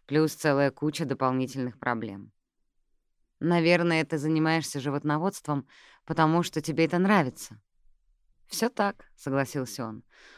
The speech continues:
"С трудом представляю себе, как это можно высиживать в каком-нибудь офисе ежедневно с десяти утра и до пяти вечера.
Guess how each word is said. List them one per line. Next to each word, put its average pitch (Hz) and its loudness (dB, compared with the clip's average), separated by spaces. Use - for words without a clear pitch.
"С - -14
трудом 196 8
представляю 165 6
себе, 151 2
как 160 2
это 156 -2
можно 147 2
высиживать 143 0
в - -20
каком-нибудь 139 0
офисе 156 -2
ежедневно 139 2
с 123 -4
десяти 131 -2
утра 139 4
и 151 6
до 123 0
пяти 135 -2
вечера. 113 -6